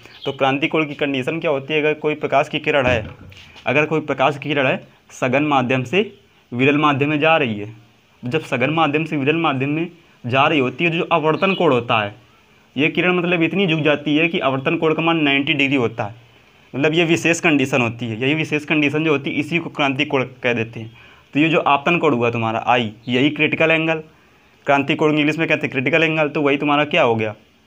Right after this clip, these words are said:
कोण आई को कोण सी मान लिया गया, वही तुम्हारा हो गया। तो यही होता है सघन माध्यम, मतलब यही होता है क्रांतिक कोण। तो इसमें दोबारा रिवाइज कर देता हूँ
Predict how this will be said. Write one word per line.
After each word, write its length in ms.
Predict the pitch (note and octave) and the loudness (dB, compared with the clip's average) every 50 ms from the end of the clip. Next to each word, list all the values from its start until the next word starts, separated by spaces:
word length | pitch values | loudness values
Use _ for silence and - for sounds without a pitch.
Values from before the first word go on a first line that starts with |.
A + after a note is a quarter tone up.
| _ _ _ | _ _ _
कोण 180 | C#3+ C#3+ D3+ - | 2 2 4 4
आई 180 | F#2 C3 D3 D#3+ | 4 2 2 2
को 120 | E3+ F#3 F3+ | 0 -2 -2
कोण 220 | - E3 D#3 C#3 | 0 0 0 0
सी 180 | B2 - C#3+ B2+ | 0 0 0 0
मान 160 | B2 A#2 A2+ | 2 0 0
लिया 200 | A2 G#2+ A2 G#2+ | 0 -2 -2 -2
गया, 200 | G#2 G#2 G#2+ A2 | -4 -6 -8 -6
वही 280 | A#2 C3 C3 D3+ G#3 C#4 - - - _ _ _ _ _ _ _ _ | -2 0 0 0 0 -2 -4 -8 -16 _ _ _ _ _ _ _ _
तुम्हारा 240 | - B2+ B2 A#2 A2 | -4 -2 0 0 0
हो 100 | G#2+ A2 | 0 -2
गया। 140 | A#2 A2+ B2+ | -2 -4 -4
तो 120 | B2+ - | -6 -2
यही 200 | E3 E3 D#3+ F3+ | -2 0 0 2
होता 260 | E3+ D3+ D3+ D#3 D#3+ C#3+ | 2 0 2 2 0 0
है 60 | C3+ | 0
सघन 240 | C3+ C3 A#2+ A#2+ A#2+ | 0 -2 -2 0 0
माध्यम, 360 | A#2 A2+ A2 G2+ A2 G#2+ A#2+ | 0 -2 -2 -4 -6 -6 -6
मतलब 280 | C#3+ D3+ E3 E3+ F3 | -4 -2 -2 -2 0
यही 180 | E3+ E3 D#3+ E3 | -2 0 2 2
होता 260 | D#3 C#3+ C#3 D3 D3+ | 2 0 2 2 0
है 60 | F3+ F3+ | 0 2
क्रांतिक 380 | - D3 B2+ A#2+ A#2 B2 A#2+ A#2 | 0 0 0 0 -2 -4 -8 -8
कोण। 180 | - G#2+ G#2 G#2 - - - - - - _ _ | -8 -8 -8 -8 -12 -18 -20 -20 -20 -20 _ _
तो 120 | E3+ E3+ E3 | -2 -2 -2
इसमें 380 | E3 F3 F3 F3+ F#3+ G3+ G3 - - _ _ _ _ _ _ _ _ _ | 0 0 0 0 0 0 -4 -8 -16 _ _ _ _ _ _ _ _ _
दोबारा 320 | - B2+ C3 C3 C#3 C#3+ D#3 | -6 -2 2 4 4 4 4
रिवाइज 260 | D#3+ D3+ D3+ C#3+ D3 | 4 4 2 2 2
कर 100 | - D3 | -2 -4
देता 260 | C3+ B2+ B2 - C#3 B2+ | -4 -4 -4 -2 -2 -2
हूँ 180 | A#2+ C3+ F3 | -2 -2 -4